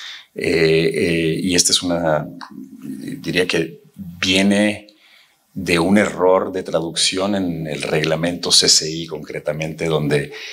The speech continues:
en lugar de decir solicitud de arbitraje, decía demanda de arbitraje, ¿no? Entonces, esto, eh, y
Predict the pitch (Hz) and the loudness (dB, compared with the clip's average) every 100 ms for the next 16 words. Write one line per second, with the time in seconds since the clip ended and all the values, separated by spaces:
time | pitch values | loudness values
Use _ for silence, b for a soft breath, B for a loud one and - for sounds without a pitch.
0 | B B - 80 78 78 85 95 85 - | B B -4 0 4 4 4 2 2 2
1 | - - 82 80 - 80 - 98 95 87 | 2 2 2 2 2 0 -6 -2 0 0
2 | 82 90 82 82 80 - 82 80 78 80 | 0 0 0 -4 -2 0 0 -2 -4 -4
3 | 80 76 73 65 65 65 60 60 - 64 | -2 0 0 0 -2 -4 -4 -4 -4 -4
4 | 73 B B B B B 156 98 90 104 | -4 B B B B B -2 0 0 2
5 | 98 - - 104 - 127 120 107 - - | 2 2 -2 0 2 2 0 -2 -8 -16
6 | - - 95 | -16 -12 -12